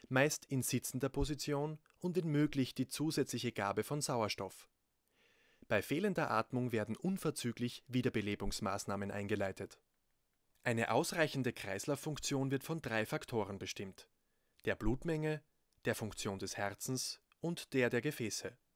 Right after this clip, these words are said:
Zuerst suchen wir nach äußeren Verletzungen mit massivem Blutverlust nach außen. Danach können wir mit der Messung der Rekapillarisierungszeit, dem Messen der Pulsfrequenz,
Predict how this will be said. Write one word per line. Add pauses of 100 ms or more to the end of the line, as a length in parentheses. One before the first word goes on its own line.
(960)
Zuerst
suchen
wir
nach
äußeren
Verletzungen
mit
massivem
Blutverlust
nach
außen. (960)
Danach
können
wir
mit
der
Messung
der
Rekapillarisierungszeit, (580)
dem
Messen
der
Pulsfrequenz,